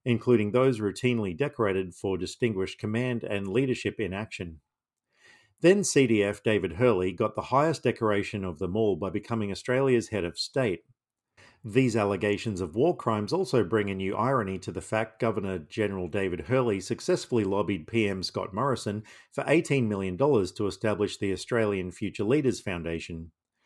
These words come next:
This largesse was rescinded when the Albanese government won office in twenty twenty-two. Meanwhile, the whistleblower on all these alleged war crimes, David McBride, awaits trial for exposing this sordid tale.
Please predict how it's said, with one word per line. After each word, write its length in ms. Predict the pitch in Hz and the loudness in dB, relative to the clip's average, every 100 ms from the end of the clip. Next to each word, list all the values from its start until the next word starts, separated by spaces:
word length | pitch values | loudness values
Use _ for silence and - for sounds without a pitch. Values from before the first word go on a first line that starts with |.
| _ _ _ _ | _ _ _ _
This 220 | 156 165 | 2 4
largesse 680 | 127 101 98 139 120 104 - | 4 4 4 4 4 2 0
was 240 | 107 87 | 0 0
rescinded 520 | 95 101 170 165 104 | -2 -2 0 2 0
when 160 | 98 95 | 0 -2
the 100 | 98 | -2
Albanese 500 | 95 85 98 95 90 | -2 -4 -4 -4 -2
government 460 | 113 117 107 92 101 | 0 0 -2 -6 -4
won 160 | 95 | -4
office 320 | 87 - 117 | -4 -4 -4
in 140 | 110 95 | -4 -6
twenty 280 | - 101 87 | -6 -6 -6
twenty-two. 760 | - 90 80 - 131 95 87 _ _ _ _ _ _ - - _ | -6 -8 -6 -2 0 0 -4 _ _ _ _ _ _ -20 -20 _
Meanwhile, 520 | 143 208 139 92 98 | 2 4 4 2 2
the 140 | 92 104 | 0 4
whistleblower 600 | 135 135 113 101 101 92 | 4 4 2 2 2 2
on 120 | 92 | 0
all 100 | 98 | 0
these 240 | 98 98 | -2 -2
alleged 340 | 95 92 87 - | -2 -2 -2 0
war 240 | 127 156 | 2 2
crimes, 400 | - 101 90 98 | 2 0 2 -4
David 360 | - 104 82 80 | -2 0 0 -4
McBride, 580 | 82 - 135 127 107 104 - - - | -10 0 2 4 2 -2 -12 -20 -2
awaits 360 | 113 113 110 - | 2 4 2 -4
trial 400 | - 175 110 98 | 2 4 4 2
for 160 | 98 | -2
exposing 560 | 95 - 143 160 104 87 | -6 -2 2 2 2 -4
this 180 | 85 - | -6 -4
sordid 400 | 107 92 85 80 | -2 0 -2 -4
tale. 480 | - 123 95 87 | 0 0 0 -4